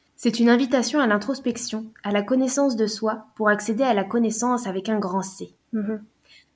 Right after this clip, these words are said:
Speaker 1: Ce terme est à la fois une opposition et une complémentarité avec celui de la transcendance, qui répond davantage au principe de l'au-delà.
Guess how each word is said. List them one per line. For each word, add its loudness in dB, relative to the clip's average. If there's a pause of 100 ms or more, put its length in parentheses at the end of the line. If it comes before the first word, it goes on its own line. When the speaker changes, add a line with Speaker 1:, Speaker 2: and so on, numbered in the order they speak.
(280)
Speaker 1:
Ce 0
terme 4
est 2
à 2
la 4
fois -2
une 2
opposition 0
et 2
une 0
complémentarité 0 (240)
avec 0
celui 0
de 2
la 4
transcendance, -4 (100)
qui 0
répond 2
davantage 2
au 2
principe -4
de 4
l'au-delà. 0